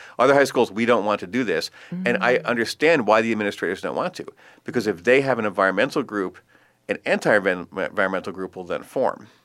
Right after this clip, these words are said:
Speaker 2: Oh,
Speaker 1: And they don't
Speaker 2: okay.
Speaker 1: want that. So in other words, our, even at the high school level, bringing in climate change into your classroom today is a little bit like bringing in evolution, which you're supposed to do in your classroom, say,
Speaker 2: Yeah.
Speaker 1: five or six years ago.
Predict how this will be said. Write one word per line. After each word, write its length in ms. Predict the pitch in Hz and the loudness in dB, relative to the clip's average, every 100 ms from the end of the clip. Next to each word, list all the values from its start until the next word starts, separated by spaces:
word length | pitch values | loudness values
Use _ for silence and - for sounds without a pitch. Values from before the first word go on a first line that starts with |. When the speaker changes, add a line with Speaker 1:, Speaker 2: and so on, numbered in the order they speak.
| _ | _
Speaker 2:
Oh, 40 | 156 165 160 | -14 -12 -12
Speaker 1:
And 80 | 143 | -6
they 80 | 101 | -4
don't 120 | 87 | -2
Speaker 2:
okay. 80 | 92 | -2
Speaker 1:
want 200 | 139 - | -4 -6
that. 240 | - - - - - | -10 -12 -18 -20 -4
So 100 | - | 2
in 60 | 143 | 6
other 120 | 160 | 6
words, 220 | 135 117 | 6 4
our, 260 | - 127 131 | 4 6 6
even 200 | 143 160 | 4 2
at 80 | 131 | 2
the 80 | 107 | 2
high 120 | 131 | 0
school 240 | 131 113 98 | 0 -2 -2
level, 380 | 117 98 78 - - - _ _ - | 0 0 -2 -10 -20 -20 _ _ -20
bringing 400 | 113 147 180 160 | -2 0 0 0
in 360 | 120 123 120 117 _ - | 0 0 0 -6 _ -2
climate 320 | 127 160 151 | 0 0 -2
change 300 | 113 98 - | -4 -6 -4
into 280 | 120 123 117 | -6 -4 -6
your 100 | 104 | -4
classroom 680 | 117 120 160 104 82 80 - _ _ | 0 0 0 -6 -8 -8 -14 _ _
today 400 | - 107 135 131 98 | -6 2 4 4 2
is 140 | 95 | -4
a 40 | |
little 200 | 107 196 | -4 -4
bit 120 | 254 139 | -2 0
like 200 | 107 - | 0 -2
bringing 240 | 117 113 | -4 -2
in 100 | 110 | -4
evolution, 560 | 101 107 220 - 101 78 | -4 -4 -6 -8 -12 -12
which 160 | - | -12
you're 60 | 85 | -12
supposed 420 | 92 - 113 - | -10 -6 -6 -6
to 80 | - | -12
do 180 | 71 - | -10 -8
in 80 | 98 | -8
your 80 | 90 | -6
classroom, 540 | 110 87 - 90 92 - _ _ | -2 -2 -2 -8 -8 -14 _ _
say, 220 | 190 185 104 | -8 -4 -4
Speaker 2:
Yeah. 20 | |
Speaker 1:
five 300 | - 98 95 | -2 -2 -2
or 60 | 90 | -6
six 160 | 87 101 | -10 -6
years 220 | 160 107 | -6 -4
ago. 320 | 87 60 | -4 -4